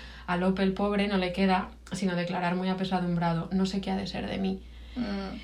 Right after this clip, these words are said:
Speaker 1: Y claro, razón no le faltaba, porque unos meses más tarde aparecía un grafiti a favor de Góngora en los muros de su adorada casa de la calle Cervantes. Lope adoraba su casa, o sea, la cuidaba un montón, tenía un huerto, le encantaba.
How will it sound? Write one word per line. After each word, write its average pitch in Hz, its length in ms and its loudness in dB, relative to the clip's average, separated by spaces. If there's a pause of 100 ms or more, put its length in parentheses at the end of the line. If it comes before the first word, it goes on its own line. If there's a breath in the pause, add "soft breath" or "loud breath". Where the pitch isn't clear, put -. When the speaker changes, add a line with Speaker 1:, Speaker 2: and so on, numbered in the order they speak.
(580 loud breath)
Speaker 1:
Y 233 100 10
claro, 233 260 12
razón 190 260 8
no 233 100 10
le 254 100 10
faltaba, 269 680 6
porque 202 200 2
unos 220 180 2
meses 247 240 2
más 233 240 4
tarde 262 260 6
aparecía 214 560 4
un 202 140 2
grafiti 233 640 2
a 196 100 0
favor 185 300 2
de 202 80 2
Góngora 214 320 2
en 208 80 4
los 180 160 0
muros 196 380 2
de 202 280 2
su - 140 0
adorada 175 380 2
casa 185 300 -2
de 196 120 0
la 175 200 0
calle 175 240 -2
Cervantes. 196 440 0
Lope 196 240 4
adoraba 185 380 4
su 190 140 -2
casa, 175 400 -4
o - 40 -12
sea, 175 160 -4
la 170 160 -2
cuidaba 180 240 0
un 190 80 8
montón, 202 420 4
tenía 185 240 2
un 185 100 4
huerto, 196 300 4
le 190 60 2
encantaba. 175 560 0